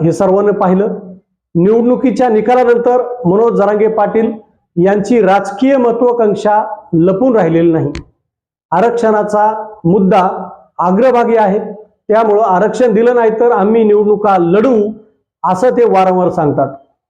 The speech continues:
बीड जिल्हा हा त्यांची मायभूमी आहे, जन्मभूमी आहे, त्यामुळं बीड जिल्ह्यावर राजकीयदृष्ट्या वर्चस्व मिळवण्याचा मनसुबा त्यांच्या बोलण्यातून आणि विचारातून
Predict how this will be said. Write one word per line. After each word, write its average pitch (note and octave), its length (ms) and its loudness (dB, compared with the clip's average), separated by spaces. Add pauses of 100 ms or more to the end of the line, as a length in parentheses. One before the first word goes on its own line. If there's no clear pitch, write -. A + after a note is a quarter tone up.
(460)
बीड G3 320 2
जिल्हा A#3+ 300 2
हा A3+ 280 0
त्यांची G#3+ 580 0 (140)
मायभूमी F#3+ 580 0
आहे, G3 220 2 (560)
जन्मभूमी G#3 560 2
आहे, F#3+ 240 0 (500)
त्यामुळं A3+ 500 2
बीड B3+ 200 2
जिल्ह्यावर A3+ 520 2
राजकीयदृष्ट्या G#3+ 960 0
वर्चस्व F#3+ 540 0
मिळवण्याचा G3 680 0 (480)
मनसुबा G#3+ 880 0
त्यांच्या F#3+ 340 0
बोलण्यातून A3+ 760 0 (300)
आणि E3+ 160 2
विचारातून A3 760 0